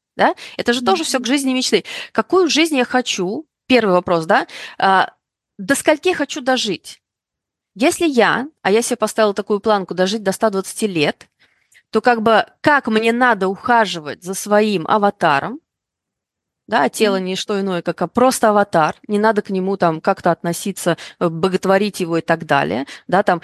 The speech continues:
Speaker 1: знаешь, как люди там делают там пластику, губы, нос, там вот это вот всё.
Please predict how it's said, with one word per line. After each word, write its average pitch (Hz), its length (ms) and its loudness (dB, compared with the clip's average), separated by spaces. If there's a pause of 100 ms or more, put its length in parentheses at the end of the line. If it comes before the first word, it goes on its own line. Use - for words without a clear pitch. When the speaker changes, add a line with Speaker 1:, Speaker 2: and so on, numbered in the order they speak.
(160)
Speaker 1:
знаешь, 220 180 0
как 196 160 0
люди 202 240 0
там 170 200 0
делают 170 360 0
там 160 180 0 (260)
пластику, 202 800 0
губы, 196 760 4
нос, 208 340 0
там 185 200 -2
вот 185 120 -6
это 185 180 -4
вот 170 120 -4
всё. 254 240 0